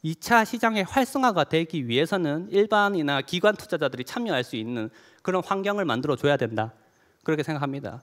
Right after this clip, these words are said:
공인 투자자만 받아서 할 거면 사실 이렇게 가지고 홍보를 하거나 많이 할 건 없겠지만,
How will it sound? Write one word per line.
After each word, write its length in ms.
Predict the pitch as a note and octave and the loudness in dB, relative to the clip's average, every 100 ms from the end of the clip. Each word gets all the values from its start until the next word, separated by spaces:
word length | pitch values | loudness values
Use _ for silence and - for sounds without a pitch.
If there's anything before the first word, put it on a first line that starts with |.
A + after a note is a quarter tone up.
| _ | _
공인 300 | G3+ G#3+ B3+ | 0 2 -2
투자자만 600 | C4+ B3+ B3 B3+ B3 G#3 | -2 0 2 2 2 0
받아서 480 | F3 G3+ G#3 F#3+ E3+ | 2 2 2 -2 -4
할 120 | F#3+ | -6
거면 260 | G3 G3+ F3 | -4 -4 -6
사실 200 | - E3+ | -8 -8
이렇게 180 | F3+ E3+ | -6 -2
가지고 300 | D#3 D#3 D#3 | -2 -4 -6
홍보를 320 | F#3+ F3 F3 | -6 -2 -2
하거나 220 | D#3+ C3+ | 0 -2
많이 220 | A#2+ C#3+ | 0 0
할 120 | D3 | 0
건 160 | F#3 D3+ | 0 0
없겠지만, 760 | G#2+ G#2 - A2+ A2 A2+ F#2+ | 0 -4 -6 -4 -2 -2 -4